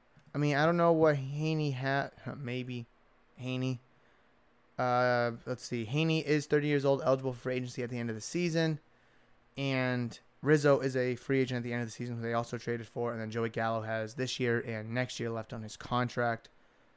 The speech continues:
So this isn't really a move for years to come as well. This is just a,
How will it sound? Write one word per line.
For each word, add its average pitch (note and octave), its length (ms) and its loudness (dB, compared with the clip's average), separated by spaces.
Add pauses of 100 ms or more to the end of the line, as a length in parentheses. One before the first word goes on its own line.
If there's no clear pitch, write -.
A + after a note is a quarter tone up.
(340)
So C3+ 840 6
this C3+ 200 -2
isn't G3 220 2
really F#3+ 260 4
a F3 60 4
move F3 460 2
for D3+ 340 2
years D3+ 340 0
to C#3 100 -6
come D#3 440 -2
as A#2+ 280 -4
well. C#3 460 2 (380)
This B2+ 160 -4
is C3+ 140 -2
just C3 200 -2
a, A2+ 380 0